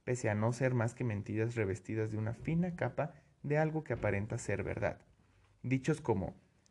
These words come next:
"Perro viejo no aprende nuevos trucos", o "Loro viejo no aprende a hablar",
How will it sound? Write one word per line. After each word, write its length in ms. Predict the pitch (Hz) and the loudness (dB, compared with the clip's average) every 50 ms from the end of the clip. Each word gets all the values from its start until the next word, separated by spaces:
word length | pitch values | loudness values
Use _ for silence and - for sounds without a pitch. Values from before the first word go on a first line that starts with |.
| _ _ | _ _
"Perro 240 | - 135 143 170 165 | 0 2 4 6 6
viejo 440 | 143 147 156 160 156 - 175 170 170 - | 6 4 2 2 2 0 0 0 0 0
no 140 | 117 113 107 | 0 0 0
aprende 400 | 101 - 104 127 139 147 147 143 | 0 0 -2 0 0 2 2 2
nuevos 280 | 135 127 117 113 - | 4 4 2 2 0
trucos", 440 | - 92 90 85 - 71 - - - _ _ | -2 -4 -4 -4 -6 -10 -12 -12 -16 _ _
o 440 | - 120 117 107 104 98 98 110 - - - - _ _ _ _ _ _ _ - - | 2 4 6 6 6 4 2 0 -4 -10 -18 -20 _ _ _ _ _ _ _ -10 -2
"Loro 340 | - 117 117 110 110 107 101 | 4 6 8 8 8 8 8
viejo 400 | 113 117 127 127 - 175 220 220 | 8 6 6 6 6 4 4 6
no 200 | 170 123 104 98 | 6 6 4 4
aprende 400 | 92 - 90 87 90 92 95 104 | 2 2 0 0 0 0 0 0
a 40 | |
hablar", 340 | 113 139 147 135 - - - | 0 0 0 0 -2 -4 -8